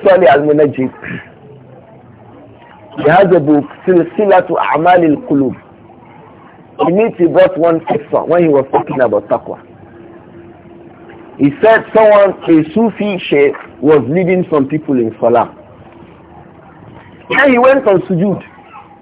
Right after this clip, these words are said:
He did not stand up again. They look at him,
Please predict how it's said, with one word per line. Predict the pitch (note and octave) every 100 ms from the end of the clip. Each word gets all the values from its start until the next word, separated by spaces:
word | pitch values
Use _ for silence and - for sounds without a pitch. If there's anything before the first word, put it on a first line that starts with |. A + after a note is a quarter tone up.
| - -
He | -
did | A#3+ A#3
not | C#4 C#4
stand | A3 G3+
up | F3
again. | D3+ D#3+ D3 - - - - _ _ _ - - - - _ _ _ _ - -
They | E3 G#3
look | C#4
at | C#4+ -
him, | F3+